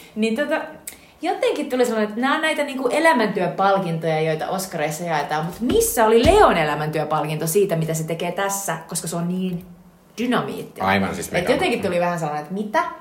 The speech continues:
Speaker 1: Mitä? Ja sitten, en mä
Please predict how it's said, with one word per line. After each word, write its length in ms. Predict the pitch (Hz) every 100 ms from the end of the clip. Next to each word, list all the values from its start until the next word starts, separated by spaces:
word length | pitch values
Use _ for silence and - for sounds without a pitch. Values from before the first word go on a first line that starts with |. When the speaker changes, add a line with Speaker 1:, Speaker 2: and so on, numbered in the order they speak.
| - _ _
Speaker 1:
Mitä? 300 | 214 - - 571 571 - - _
Ja 60 | 202
sitten, 360 | 277 247 185 - - - - - - - _ -
en 100 |
mä 80 | 330